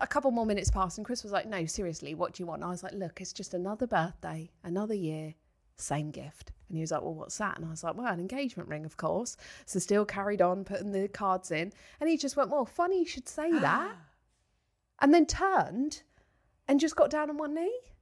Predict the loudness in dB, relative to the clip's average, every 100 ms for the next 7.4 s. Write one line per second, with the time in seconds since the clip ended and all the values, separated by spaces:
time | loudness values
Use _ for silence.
0 | _ 0 2 2 -2 -16 -16 -16 -18 -20
1 | 4 8 8 6 0 0 0 2 4 4
2 | 4 4 0 -6 _ 4 6 6 2 -4
3 | -2 -4 -4 -2 2 2 2 0 -4 -6
4 | 2 2 2 -4 -6 -8 -16 6 12 12
5 | 12 4 0 0 0 0 0 2 2 2
6 | 0 -4 -10 -20 _ _ _ _ 4 4
7 | 4 2 -2 -2